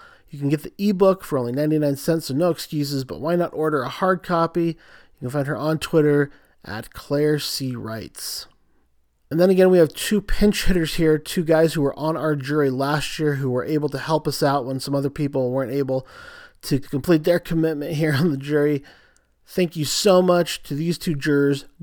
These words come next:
Doctor Arnold T. Bloomberg. You've seen him in horror documentaries like The fifty Best Horror Movies You've Never Seen, The Walkers Among Us, and Doc of the Dead. You can find him on Twitter at Doctor of the Dead.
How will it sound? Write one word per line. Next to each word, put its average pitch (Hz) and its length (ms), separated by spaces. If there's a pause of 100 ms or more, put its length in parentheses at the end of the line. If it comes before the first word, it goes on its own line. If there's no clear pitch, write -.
(100)
Doctor 147 340
Arnold 196 380
T. 185 180
Bloomberg. 143 600 (440)
You've 147 120
seen 175 240
him 170 120
in 151 80
horror 160 260
documentaries 165 680
like 127 180
The 127 100
fifty 165 260
Best 156 280
Horror 160 220
Movies 156 320
You've 135 120
Never 131 240
Seen, 175 640
The 123 80
Walkers 131 380
Among 156 360
Us, - 380 (180)
and 117 140
Doc 135 260
of 117 140
the 110 80
Dead. 156 400 (340)
You - 60
can - 80
find 127 180
him 123 180
on 196 260
Twitter 127 340
at 117 340 (240)
Doctor 143 680
of 71 200
the 76 60
Dead. - 360